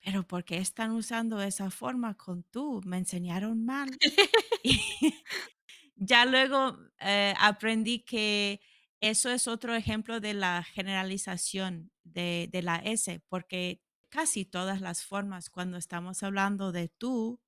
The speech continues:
Speaker 1: terminan con S, ¿no? En español, como tú has ido, vas, miras, tú esperabas, o sea, todos terminan con S.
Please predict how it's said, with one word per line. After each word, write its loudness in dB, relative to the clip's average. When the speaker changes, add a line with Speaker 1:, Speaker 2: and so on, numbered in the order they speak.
Speaker 1:
terminan 0
con -8
S, -4
¿no? -20
En -4
español, -10
como -20
tú 0
has 4
ido, 2
vas, 4
miras, 6
tú 6
esperabas, 6
o 10
sea, 10
todos 8
terminan 2
con 0
S. 0